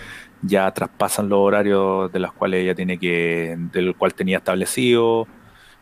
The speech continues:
Eh, también se agrega el estrés de que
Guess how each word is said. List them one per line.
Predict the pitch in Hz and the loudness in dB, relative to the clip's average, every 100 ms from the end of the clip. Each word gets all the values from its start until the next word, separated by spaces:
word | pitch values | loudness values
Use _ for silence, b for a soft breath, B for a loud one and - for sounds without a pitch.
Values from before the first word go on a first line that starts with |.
| _ | _
Eh, | - 92 92 92 | -4 -2 0 0
también | 90 92 98 | -2 -2 -4
se | - | 0
agrega | 95 95 92 | 0 2 2
el | 92 | 0
estrés | - - 98 - | -2 -4 -4 -4
de | 92 | -6
que | - 87 87 85 80 | -4 -2 -2 -2 -4